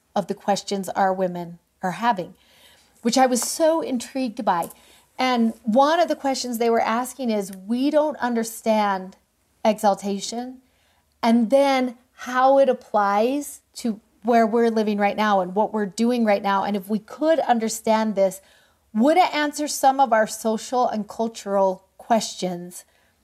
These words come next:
that we're so deep in right now trying to figure out?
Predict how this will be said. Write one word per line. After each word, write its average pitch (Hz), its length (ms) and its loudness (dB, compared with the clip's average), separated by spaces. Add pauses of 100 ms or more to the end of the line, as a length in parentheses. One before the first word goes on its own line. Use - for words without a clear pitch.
(140)
that 214 200 4
we're 214 520 2 (240)
so 240 360 -2
deep 233 420 -2
in 185 260 -2
right 190 180 -4
now 196 160 -2
trying 208 260 -8
to 208 60 -10
figure 214 260 -4
out? 214 240 2